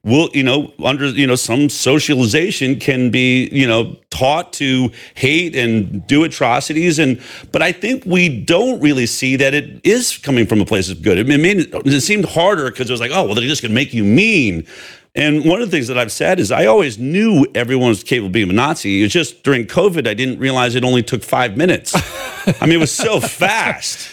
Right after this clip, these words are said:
Speaker 2: Yeah,
Speaker 1: Right? The whole
Speaker 2: that's
Speaker 1: thing just
Speaker 2: true.
Speaker 1: shifted so fast. Like,
Speaker 2: Hey.
Speaker 1: they're the bad guys. They're gonna get you sick. If they're not vaccinating, if they're out there without their mask, then turn them in. It's like, "Okay, dude, dude, dude, dude, dude. I got one right now." I was like, it
Speaker 2: Incredible.
Speaker 1: just in seconds.
Speaker 2: Christmas of twenty twenty. It was two days before, three days before Christmas,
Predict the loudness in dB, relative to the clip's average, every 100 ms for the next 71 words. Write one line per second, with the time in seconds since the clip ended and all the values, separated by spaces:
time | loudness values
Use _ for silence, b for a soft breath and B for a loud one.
0 | B -4 0 0 2 2 2 0 -2 -2
1 | -2 -2 -2 0 -4 -2 0 2 2 0
2 | 0 0 -2 0 0 0 -2 -2 -2 -2
3 | -2 0 0 0 -4 -4 -4 -2 -2 -2
4 | 0 2 0 0 -2 -2 -4 -4 -2 0
5 | 0 0 -2 -2 -2 -2 -2 0 -2 -4
6 | -12 -4 -4 0 -2 0 -2 -2 -2 -2
7 | 0 0 0 0 2 2 4 2 4 2
8 | 2 2 4 2 2 B B -4 0 0
9 | 0 -2 0 0 0 -2 -4 -6 -8 -8
10 | -8 _ _ _ -8 -4 0 0 -2 -4
11 | -2 0 0 -4 0 -2 -2 -10 -10 -2
12 | -2 -2 -4 -6 -6 -2 -2 0 -4 -4
13 | -8 -6 -6 -4 -8 -4 -4 -4 -2 0
14 | 2 0 -6 -6 -6 -2 -2 -2 -4 -2
15 | -4 -4 -6